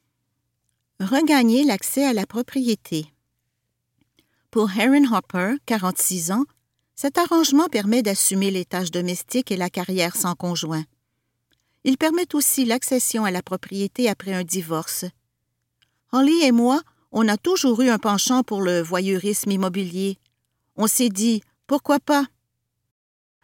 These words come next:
Partager une maison, ajoute Holly Harper,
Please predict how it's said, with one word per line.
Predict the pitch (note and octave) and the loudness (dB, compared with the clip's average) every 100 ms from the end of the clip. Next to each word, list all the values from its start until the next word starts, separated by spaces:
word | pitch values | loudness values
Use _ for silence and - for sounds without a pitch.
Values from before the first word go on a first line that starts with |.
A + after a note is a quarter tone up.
| _ - | _ -4
Partager | A#3+ - A3+ G3 G#3 | -2 0 -2 0 0
une | F#3 F3 | 0 0
maison, | E3+ E3+ E3+ F#3 C#4 | 0 0 0 0 0
ajoute | F3+ E3+ D#3+ - | -2 -2 -2 -4
Holly | F3 F3 E3 | -4 -4 -2
Harper, | D#3+ D#3 - G#3 | -2 -4 -4 -4